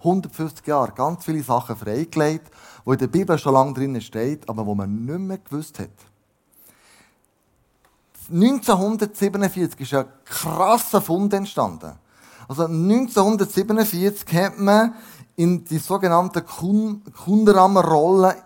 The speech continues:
noch beim Toten Meer gefunden. Das waren alte Schriften gewesen vom Jesaja, wo in Tongefäß in Höhlen irgendwie versteckt hat.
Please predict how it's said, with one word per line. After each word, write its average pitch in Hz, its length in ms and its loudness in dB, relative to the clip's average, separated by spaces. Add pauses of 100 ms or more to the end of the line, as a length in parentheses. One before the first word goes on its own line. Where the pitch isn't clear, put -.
(380)
noch 170 460 2
beim 156 180 -2
Toten 143 440 -2
Meer 131 300 -4
gefunden. 127 680 -10 (640)
Das 175 200 -2
waren 180 200 -4
alte 202 420 4
Schriften 180 600 -4
gewesen 202 440 -6 (380)
vom 160 280 2
Jesaja, 156 960 2 (600)
wo 143 100 4
in 151 180 2
Tongefäß 185 840 4
in 139 180 -4
Höhlen 175 420 2
irgendwie 170 440 -2 (100)
versteckt 120 600 -8
hat. - 340 -14